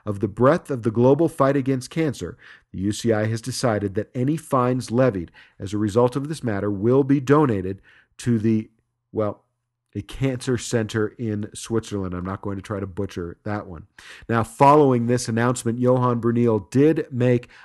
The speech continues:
a public apology on his blog, saying, quote, During the final day of the Tour de France, Team Radio Shack launched the Team twenty-eight campaign in support of the twenty-eight million people worldwide currently living with cancer. As part of our efforts to gain recognition and support for the Livestrong mission,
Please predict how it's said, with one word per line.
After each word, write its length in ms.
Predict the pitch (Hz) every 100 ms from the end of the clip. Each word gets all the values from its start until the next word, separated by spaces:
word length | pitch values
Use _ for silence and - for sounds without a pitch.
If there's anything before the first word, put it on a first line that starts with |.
| -
a 40 |
public 360 | 92 123 113 113
apology 560 | 92 127 123 113 107
on 300 | 110 107 113
his 200 | 110 101
blog, 460 | 90 117 117 104 101
saying, 400 | - 113 107 104
quote, 380 | - 135 127 123 - - _
During 200 | - 156
the 60 | 156
final 320 | - 185 208
day 160 | 151 151
of 100 | 139
the 80 | 113
Tour 240 | 143 139
de 60 | 110
France, 420 | - 127 110 -
Team 240 | - 160
Radio 240 | 131 123 123
Shack 380 | - 120 117
launched 360 | 110 107 110 -
the 80 | 101
Team 320 | - 127 131
twenty-eight 540 | 131 123 120 123 135
campaign 540 | - 95 82 87 82 85 - - -
in 120 | 92
support 300 | - 113 120
of 80 | 117
the 60 |
twenty-eight 440 | 123 117 117 120 117
million 300 | 110 113 110
people 320 | 110 113 113
worldwide 640 | 104 107 110 92 92 101
currently 440 | - - 139 135 143
living 360 | 143 165 107
with 180 | 101 123
cancer. 460 | - 143 120 87 - _ _ _ - -
As 100 | 90
part 200 | - 113
of 80 | 135
our 180 | 143 113
efforts 300 | 101 113 -
to 100 | 92
gain 280 | 107 120 123
recognition 680 | 113 117 139 120 104 - 107
and 200 | 101 110
support 480 | - - 208 147 -
for 100 | 95
the 100 | 101
Livestrong 520 | 117 113 - 110 104
mission, 400 | 127 143 85